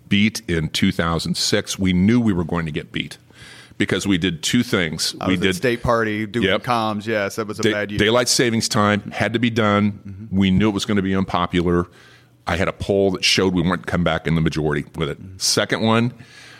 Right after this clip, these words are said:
Speaker 1: uh, was the toll road deal, the lease of the toll road, which, which was the first of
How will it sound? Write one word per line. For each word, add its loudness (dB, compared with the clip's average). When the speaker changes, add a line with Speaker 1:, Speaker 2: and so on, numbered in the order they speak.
Speaker 1:
uh, 2
was 2
the 2
toll 2
road 2
deal, 2
the -2
lease 2
of -8
the 0
toll 2
road, 4
which, -2
which -2
was 0
the -2
first 0
of -2